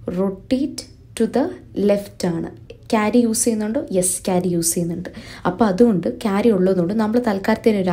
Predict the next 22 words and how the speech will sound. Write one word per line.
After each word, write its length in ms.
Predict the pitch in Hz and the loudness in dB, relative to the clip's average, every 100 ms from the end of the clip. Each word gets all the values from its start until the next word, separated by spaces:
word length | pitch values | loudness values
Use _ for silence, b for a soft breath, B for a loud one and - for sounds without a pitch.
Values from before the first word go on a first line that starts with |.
| 170 | 0
ആർബിട്രറി 520 | 185 185 220 - 202 190 | 0 0 -2 -2 -6 -4
ക്യാരി 220 | 175 165 170 | -4 -2 0
ഇവിടെ 180 | 160 170 | 0 0
എടുത്ത് 200 | 165 175 | -2 -2
എഴുതുവാണ്. 360 | 165 - 165 - - B B B 220 | -2 -2 -6 -8 -16 B B B 6
എന്നിട്ട് 280 | 247 247 185 180 | 8 8 6 4
എല്ലാവരെയും 560 | 185 208 208 185 180 175 | 4 2 0 0 0 2
കൂടെ 180 | 165 254 B B B - 208 | 0 0 B B B -2 2
ലെഫ്റ്റിലോട്ട് 680 | 226 - - 277 170 165 180 175 | 2 0 4 4 4 -2 -2 -2
നമ്മൾ, 220 | 165 233 - B B - | 0 -2 -4 B B 0
ആ, 40 | 180 180 | 2 4
ഷിഫ്റ്റ് 260 | 269 254 - | 2 0 0
ചെയ്യുവാണ്. 280 | 180 165 165 | 0 0 -4
അപ്പോൾ 140 | 165 180 175 | -2 0 2
വൺ 140 | 175 233 339 B B B B - 165 | 2 0 -4 B B B B -6 -2
സീറോ 360 | 190 185 190 247 - 185 170 | 2 2 2 -2 -6 -6 0
സീറോ 360 | 185 180 180 190 - 175 | 2 2 0 -2 -4 -4
വൺ, 160 | 170 170 240 - 175 | -2 -2 -6 -8 -2
വൺ 180 | 180 185 202 185 | 2 2 0 -2
വൺ 160 | 175 175 185 - - 170 | -2 -4 -6 -10 -10 -2
സീറോ 300 | 180 180 175 165 | 2 4 2 0
വൺ, 160 | 170 | -4